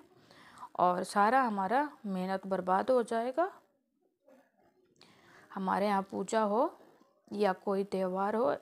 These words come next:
इसे भगवान के लिए, भगवान के भोग के लिए बनाया जाता है। तो यहाँ पे हमारा आज का चने दाल का मीठा बनके तैयार है।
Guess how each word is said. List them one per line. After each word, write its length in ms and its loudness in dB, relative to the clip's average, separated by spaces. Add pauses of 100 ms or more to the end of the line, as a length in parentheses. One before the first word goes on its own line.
(140)
इसे 260 -4
भगवान 440 -2
के 160 -4
लिए, 320 -2 (380)
भगवान 300 -2
के 120 -4
भोग 340 -6
के 80 -2
लिए 200 -2
बनाया 320 -4
जाता 360 -4
है। 160 0 (680)
तो 80 -2
यहाँ 420 -4
पे 60 0
हमारा 420 -2 (2000)
आज 280 2
का 140 2
चने 320 -6
दाल 220 -2
का 180 -2
मीठा 340 -6
बनके 340 -6
तैयार 480 -4
है। 180 0